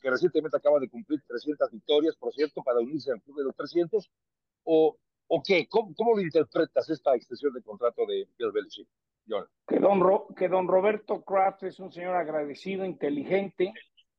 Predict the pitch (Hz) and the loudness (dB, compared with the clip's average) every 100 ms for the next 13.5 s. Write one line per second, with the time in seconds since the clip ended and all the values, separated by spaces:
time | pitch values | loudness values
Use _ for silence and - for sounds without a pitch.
0 | _ _ _ - 156 180 180 202 180 156 | _ _ _ -2 2 2 2 -2 0 -2
1 | 160 170 185 - 160 - 190 175 - 156 | -2 -2 -2 -4 -8 -8 -4 -4 0 0
2 | 151 180 180 170 - 185 208 180 185 - | 0 -2 0 0 0 -2 0 -2 -4 -4
3 | 156 175 214 247 - - _ _ _ _ | -6 0 2 2 0 -8 _ _ _ _
4 | _ _ _ _ - 160 - 220 220 214 | _ _ _ _ -18 -10 0 0 4 4
5 | 220 - 185 - 202 185 160 185 196 202 | 2 -2 -6 -4 -4 -6 -6 -6 -6 -8
6 | 185 - 143 156 202 214 185 - 196 196 | -10 -10 -10 -4 0 0 -2 0 0 0
7 | 165 185 170 160 185 - 143 - - 156 | -4 0 0 0 0 -2 -6 -10 -6 -6
8 | - 135 - - _ _ - 160 170 165 | -4 -6 -6 -12 _ _ -14 -6 -4 -2
9 | 190 - 185 170 160 202 196 208 - - | -2 -2 0 0 4 4 6 6 4 2
10 | - _ _ _ - 165 185 185 180 - | -16 _ _ _ 2 4 6 4 0 -8
11 | 170 - 202 202 165 - 196 190 190 233 | -10 -2 -2 -2 -10 -12 -10 -6 -4 0
12 | 247 240 - 165 151 156 156 185 180 175 | 2 0 -2 -8 -8 -2 2 4 4 0
13 | 170 190 214 202 | 2 4 4 4